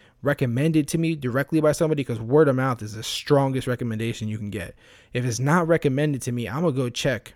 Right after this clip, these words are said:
the reviews and just see what people are saying. Now, I know there's haters, 'cause we got haters in our reviews.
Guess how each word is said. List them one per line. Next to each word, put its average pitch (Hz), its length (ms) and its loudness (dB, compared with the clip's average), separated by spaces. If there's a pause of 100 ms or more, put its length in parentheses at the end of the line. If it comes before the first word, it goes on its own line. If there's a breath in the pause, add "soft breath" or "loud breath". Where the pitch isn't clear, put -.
(260)
the 127 100 0
reviews 127 440 2
and 120 80 -4
just 123 160 -4
see 147 80 0
what 139 120 0
people 131 200 -2
are 123 80 0
saying. 120 260 -2
Now, 127 120 -2
I 139 60 0
know 151 120 4
there's 131 200 2
haters, 120 280 0 (300 loud breath)
'cause 113 140 -2
we 151 80 2
got 139 180 4
haters 135 300 0
in 151 80 2
our 165 120 4
reviews. 107 460 -2